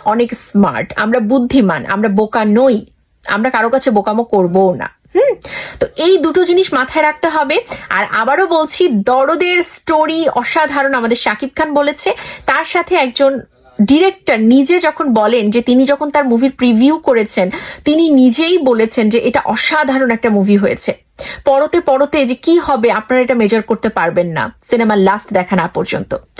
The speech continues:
তো আমরাও আশাবাদী এবং মন থেকে চাই যে প্রথম প্যান ইন্ডিয়ার মুভি, প্রথম শাকিব খানের বলিউডের হিরোইনের সাথে মুভি, এই মুভিটা ভাই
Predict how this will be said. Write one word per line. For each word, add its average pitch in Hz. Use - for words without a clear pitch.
তো 202
আমরাও 285
আশাবাদী 349
এবং 285
মন 320
থেকে 359
চাই 269
যে 247
প্রথম 330
প্যান 262
ইন্ডিয়ার 277
মুভি, 240
প্রথম 285
শাকিব 262
খানের 262
বলিউডের 254
হিরোইনের 294
সাথে 254
মুভি, 196
এই 381
মুভিটা 285
ভাই 262